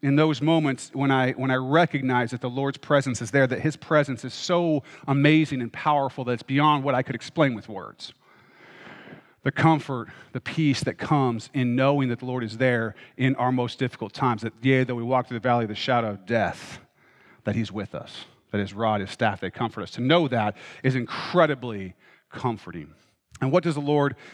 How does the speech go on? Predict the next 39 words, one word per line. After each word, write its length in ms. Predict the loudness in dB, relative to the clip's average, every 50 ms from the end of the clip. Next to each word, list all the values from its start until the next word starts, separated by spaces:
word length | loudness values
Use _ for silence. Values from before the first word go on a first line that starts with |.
| -20 _
tell 240 | 0 2 2 2 2
Paul? 360 | 0 -4 -4 -6 -6 -8 -8 -6
Here 160 | -4 -2 -2
in 80 | -2
this, 220 | -2 -4 -6 -8 -8
in 140 | -6 -6 -4
this 120 | -6 -2
passage, 340 | 0 2 2 2 0 -4 -8
he 80 | -8
says, 280 | -4 0 0 0 0 -2 -8 -16 -20 -20 -20 -18 2
"Be 220 | 4 6 6 8 6
of 180 | 4 2 0
good 260 | 0 2 2 2 2
cheer." 560 | -2 -6 -6 -4 -4 -4 -4 -4 -6 -10 -12 -16 -20 -20 _ _ _ _ _ _ _ _ _ _ _ _ _ _ _ -20 _ _ 2
Be 160 | 6 6 6
of 120 | 6 4
good 200 | 2 -2 -2 -2
cheer. 180 | -2 -4 -2 0
Now, 160 | 2 2 2
in 80 | 2 0
Greek, 400 | 2 4 4 4 2 0 -6 -18 -20 -20 -20 -4 _
uh, 300 | 4 4 6 4 4 0 0
this 440 | 0 0 0 0 0 -4 -12 -16 -2
could 180 | 0 0 2
be 220 | 4 4 4 4 4
kind 180 | 2 0 0
of 60 | 2
be 140 | 2 2 2
of 100 | 2 2
good 180 | -2 -10 -14 -12
courage, 560 | -12 -4 -2 0 0 2 2 0 -2 -2 0
be 140 | 2 2 2
of 100 | 2 -2
good 220 | -6 -10 -10 _
cheer. 440 | -8 -4 -2 2 4 4 4 4 2 -2 -10 -4 2
It's 220 | 2 2 2 0
a 80 | -6 -10
comforting 600 | -8 -4 -2 0 0 0 -2 -2 0 2 2 0
thing. 360 | 2 4 6 6 6 4 0